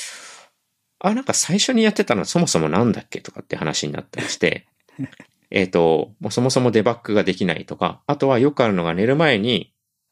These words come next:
Speaker 1: こういう、このログとこのログとこのログ、このログを入れて、実行して、よし寝ようって言って寝ると、朝起きると、なんかログのシンタックスが間違ってて、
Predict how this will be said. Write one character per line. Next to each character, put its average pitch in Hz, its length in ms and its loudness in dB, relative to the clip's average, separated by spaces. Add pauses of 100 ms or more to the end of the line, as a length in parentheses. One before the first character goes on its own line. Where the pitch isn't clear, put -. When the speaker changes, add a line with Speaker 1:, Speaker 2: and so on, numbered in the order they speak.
(120)
Speaker 1:
こ 131 180 0
う 139 60 4
い 135 80 4
う、 - 100 -4 (120)
こ 135 100 2
の 156 240 4
ロ 139 120 4
グ 147 100 4
と 127 100 0
こ 139 120 -2
の 147 100 2
ロ 143 100 2
グ 139 80 0
と 139 120 -2
こ 135 100 -2
の 135 80 0
ロ 139 160 0
グ、 131 200 0
こ 131 120 -8
の 135 100 -4
ロ 135 140 2
グ 131 80 2
を 135 40 4
入 131 60 2
れ 143 100 0
て、 - 360 -2 (360)
実 113 220 -8
行 110 140 0
し - 80 -2
て、 107 200 0 (400)
よ 113 80 2
し - 160 2
寝 92 100 4
よ 85 100 4
う - 20 -6
っ - 40 -6
て - 100 -20
言 85 100 -2
っ - 20 -18
て 87 120 -2
寝 92 100 2
る 107 100 0
と、 165 300 -2 (120)
朝 101 240 0
起 - 40 -6
き - 120 -2
る 85 100 -2
と、 - 260 -2 (320)
な 85 140 -4
ん - 20 -10
か - 120 -6
ロ 82 160 -2
グ 87 100 -2
の 85 80 0
シ - 120 0
ン 82 60 0
タ 85 100 0
ッ - 40 -4
ク - 100 -8
ス 87 80 0
が 82 60 2
間 78 80 2
違 - 20 -8 (160)
っ - 40 -6
て 76 100 -6
て、 - 320 -12